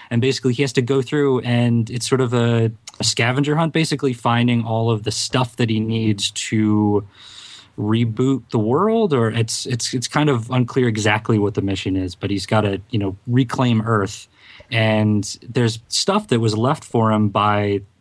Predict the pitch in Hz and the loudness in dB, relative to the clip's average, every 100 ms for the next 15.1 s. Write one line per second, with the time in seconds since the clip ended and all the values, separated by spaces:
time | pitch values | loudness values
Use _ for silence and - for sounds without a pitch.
0 | _ - 117 104 98 107 101 98 95 107 | _ -6 -4 -2 -2 0 2 0 -4 -4
1 | 98 98 98 95 92 120 110 113 123 120 | -2 -2 -4 -6 -6 -4 -2 0 2 2
2 | 107 95 92 90 95 101 - - - - | 2 2 -2 -2 -2 -4 -8 -16 -20 -20
3 | - - 110 110 107 117 107 104 104 101 | -14 -4 0 2 0 0 0 2 2 2
4 | 98 98 107 101 95 - - 123 107 101 | 0 -2 -2 -4 -4 -12 -8 -2 0 2
5 | 107 - 110 - 104 104 104 101 101 104 | 2 2 0 0 0 2 2 0 0 -2
6 | 107 101 95 110 104 95 - - - - | -2 -2 0 0 0 -2 -12 -20 -20 -4
7 | 127 151 165 165 180 180 175 - _ _ | -2 0 0 0 2 2 0 -2 _ _
8 | _ _ _ - - 127 135 - 143 127 | _ _ _ -14 -6 -2 -2 0 2 2
9 | 123 127 117 - 135 127 120 104 120 131 | 4 2 0 0 0 2 0 2 2 2
10 | 117 113 120 113 113 113 110 110 - - | 0 -2 -2 2 2 2 0 -4 -20 -20
11 | - 117 117 113 113 113 110 - 117 127 | -6 0 2 4 2 0 -2 -2 0 2
12 | 120 127 - 104 - 110 110 120 117 113 | 2 0 -2 -4 0 2 2 2 2 -2
13 | - _ _ - - - 120 113 120 120 | -8 _ _ -14 -10 -2 0 2 2 2
14 | 117 113 113 - - 131 120 - - - | 2 2 0 -2 -2 0 0 -2 -6 -8